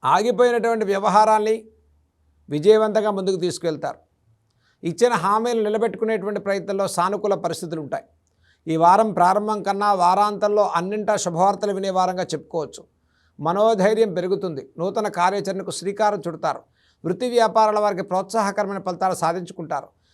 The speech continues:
వివాహాది ప్రయత్నాలు లాభించేటువంటి వారంగా చెప్పుకోవచ్చు.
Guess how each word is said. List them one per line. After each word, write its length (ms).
వివాహాది 480
ప్రయత్నాలు 460
లాభించేటువంటి 760
వారంగా 300
చెప్పుకోవచ్చు. 600